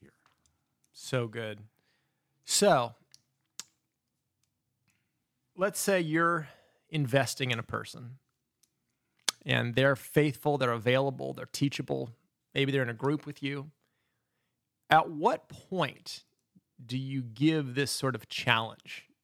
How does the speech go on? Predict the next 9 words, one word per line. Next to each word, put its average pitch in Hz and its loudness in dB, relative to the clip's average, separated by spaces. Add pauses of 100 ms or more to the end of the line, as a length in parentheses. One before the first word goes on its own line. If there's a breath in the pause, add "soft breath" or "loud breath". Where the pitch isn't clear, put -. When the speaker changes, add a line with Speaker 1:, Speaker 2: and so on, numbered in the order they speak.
(760)
Speaker 2:
to 120 -8
say, 135 0 (120)
"I 170 4
think 165 -6
you're 139 -4
ready 131 2
to 110 -10
do 127 -6
with 123 -8